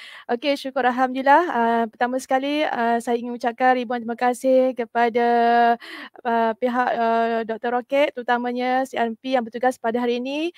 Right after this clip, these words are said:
Doktor Ashikin kerana menjemput, ah, saya pada slot tengah hari ini, Inspirasi P H L P, ya. Okey, syukur alhamdulillah. Okey, sebelum tu inginkan, ah, ingin saya kenalkan diri saya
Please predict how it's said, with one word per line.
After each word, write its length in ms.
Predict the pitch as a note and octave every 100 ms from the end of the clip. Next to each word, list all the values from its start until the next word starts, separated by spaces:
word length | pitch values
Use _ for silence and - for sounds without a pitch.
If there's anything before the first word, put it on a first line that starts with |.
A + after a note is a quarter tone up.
| - - A3
Doktor 240 | A3+ A#3+
Ashikin 480 | B3 B3 C#4 C4+ C4
kerana 320 | A#3+ A#3 A#3
menjemput, 560 | A3+ A3+ A#3+ - B3+ -
ah, 80 | -
saya 640 | A#3 B3 A#3+ A#3+ B3 B3 B3+
pada 320 | A#3 A3+ A#3 A#3
slot 240 | C#4 C4 -
tengah 240 | C4+ B3+
hari 240 | B3 A3+ A#3+
ini, 480 | C#4 C4 A3+ F#3+
Inspirasi 800 | A3+ - B3 A#3+ - B3+ A#3+ A3+
P 240 | A3 G#3+ A3
H 160 | -
L 80 | A#3 A#3
P, 240 | B3+ A#3
ya. 80 | C4+ F#4+ _ _ - _ -
Okey, 240 | A3 B3
syukur 160 | - A#3+
alhamdulillah. 640 | A#3 B3 A#3+ A#3+ B3+ D#4 G4 -
Okey, 320 | A3+ - D4 E4+
sebelum 320 | A3 A#3+ A#3+
tu 160 | D4+ E4
inginkan, 480 | E4+ B3 A#3+ C4+ C4 B3+
ah, 100 | A#3+
ingin 220 | A#3+ C#4
saya 240 | C4+ B3 C4
kenalkan 560 | B3+ C4 C4 D4 C4
diri 220 | A#3 B3 B3+
saya 180 | B3